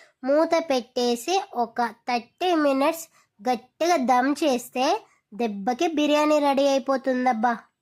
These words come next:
అదే చెప్తున్నానబ్బా, ఈ చిట్టి ముత్యాల చికెన్ ఫ్రై బిర్యానీ లో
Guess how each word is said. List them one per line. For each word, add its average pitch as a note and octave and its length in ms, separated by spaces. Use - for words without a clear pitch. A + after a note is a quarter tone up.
అదే E4 140
చెప్తున్నానబ్బా, F4+ 840
ఈ D4+ 60
చిట్టి D4 280
ముత్యాల E4 440
చికెన్ D4+ 380
ఫ్రై D4+ 200
బిర్యానీ C#4 560
లో B3+ 160